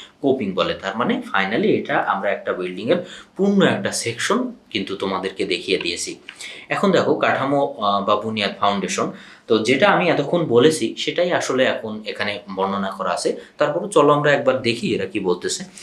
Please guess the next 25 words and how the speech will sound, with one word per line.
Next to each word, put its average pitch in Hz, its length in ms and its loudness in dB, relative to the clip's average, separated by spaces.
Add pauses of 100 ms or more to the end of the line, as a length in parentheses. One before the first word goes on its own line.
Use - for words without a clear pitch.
(260)
যে 127 80 4
কাঠামোর 127 340 0
সবচেয়ে 156 380 2
নিচের 131 280 4
অংশকে 131 420 4
গ্রাউন্ড 107 360 2
লেভেল 120 240 2
বলে, 123 300 0 (280)
এটা 135 220 4
দালানের 120 340 2
সমস্ত 143 420 0
ভার 104 260 2
বহন 104 240 2
করে, 113 260 0 (340)
যে 131 160 4
উপরিভাগের 170 640 6
ওপর 147 220 8
এটা 123 200 4
তৈরি 113 260 2
করা 101 180 0
হয় 127 100 -4
তাকে 127 260 -4
ফাউন্ডেশন 98 520 -2
বেড 110 320 4
বলে, 90 220 0